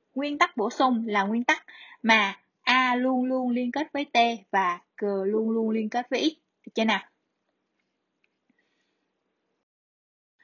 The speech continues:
Cô có một cái ví dụ như sau. Một đoạn mạch, à, một đoạn mạch đơn của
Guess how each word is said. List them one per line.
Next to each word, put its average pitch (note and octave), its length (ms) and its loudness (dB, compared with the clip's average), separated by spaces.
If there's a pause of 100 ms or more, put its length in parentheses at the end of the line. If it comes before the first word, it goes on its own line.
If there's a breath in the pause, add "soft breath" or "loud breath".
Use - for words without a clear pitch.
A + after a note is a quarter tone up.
(200 soft breath)
Cô C4 120 2
có C#4+ 160 2
một C4 160 0
cái C4+ 140 -4
ví C#4 200 0
dụ - 160 -4
như G#3 140 -4
sau. A3 340 0 (1040 soft breath)
Một G#3 280 2
đoạn G3 440 -2
mạch, F#3+ 180 -4 (420)
à, G3+ 200 0
một G3 220 -2
đoạn F#3+ 260 0
mạch G3 180 -8
đơn A3+ 300 4
của G#3 120 -6